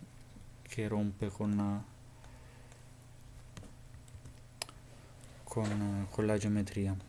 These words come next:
Salva, terzo. Qua è una roba assurda. Questi sono i problemi dei file di X F e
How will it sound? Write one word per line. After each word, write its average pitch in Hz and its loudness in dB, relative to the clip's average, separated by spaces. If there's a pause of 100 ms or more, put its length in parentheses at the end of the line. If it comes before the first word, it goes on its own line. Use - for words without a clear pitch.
(440)
Salva, 120 2 (680)
terzo. 107 2 (4000)
Qua 107 4
è 104 0
una 104 2
roba 104 4 (220)
assurda. 113 2 (1300)
Questi - 2
sono 110 4
i 104 4
problemi 104 6
dei 101 6
file 104 8
di 104 6
X 107 6
F - -2
e 104 6